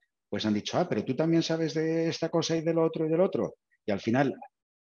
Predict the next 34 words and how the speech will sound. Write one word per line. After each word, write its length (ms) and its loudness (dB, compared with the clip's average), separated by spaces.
el, 260 -2
el 180 2
abanico 640 2
y 140 -2
el, 120 0
del 140 4
objetivo 520 2
del 200 2
proyecto 480 4
se 120 -2
ha 40 2
ampliado 480 -2
y 100 -2
ha 80 0
sido 220 0
capaz 400 2
de, 480 2
de, 560 2
de 520 2
echar 220 -2
una 140 2
mano 200 2
en 60 4
otras 280 0
cosas. 420 -6
Entonces, 380 2
a 120 0
nivel 240 6
general, 440 6
yo 140 2
no 120 2
creo 200 0
que 80 -4
sea, 460 0